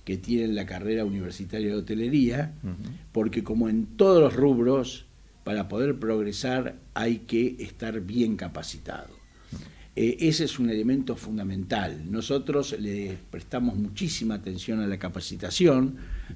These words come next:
Speaker 1: tenemos excelentes capacitadores, tenemos treinta y seis cursos diferentes, desde cómo hacer una cama a cómo presentar un banquete para mil personas. Eh,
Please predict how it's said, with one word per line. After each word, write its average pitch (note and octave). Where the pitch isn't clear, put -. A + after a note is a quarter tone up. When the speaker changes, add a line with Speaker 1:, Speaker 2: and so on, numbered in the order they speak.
Speaker 1:
tenemos G#2
excelentes G#2+
capacitadores, G2
tenemos G2
treinta G2+
y G#2
seis E3+
cursos A2+
diferentes, G#2
desde G2+
cómo D3
hacer C#3
una A#2
cama D#3+
a F#2+
cómo C3+
presentar G#2+
un G#2+
banquete G#2
para F#2+
mil G#2+
personas. B2
Eh, G#2+